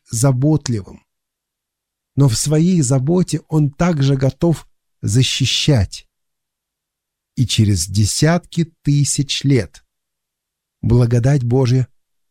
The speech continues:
будет с нами. Ну, кто-то скажет: «Ну как?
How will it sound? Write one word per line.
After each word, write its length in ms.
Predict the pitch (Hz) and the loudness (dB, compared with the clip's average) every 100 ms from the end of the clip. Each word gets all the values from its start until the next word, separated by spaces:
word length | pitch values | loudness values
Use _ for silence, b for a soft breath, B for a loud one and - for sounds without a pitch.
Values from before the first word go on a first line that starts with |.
| _ - | _ -4
будет 320 | 104 95 - | -2 -2 -2
с 80 | - | -4
нами. 360 | 76 53 - _ _ _ _ _ _ _ _ _ - | -4 -6 -12 _ _ _ _ _ _ _ _ _ -6
Ну, 100 | 95 | -6
кто-то 200 | 87 95 | -4 -4
скажет: 320 | - 98 - | -2 -2 0
«Ну 120 | 113 | -2
как? 520 | - 190 127 - - | 0 0 0 -4 -18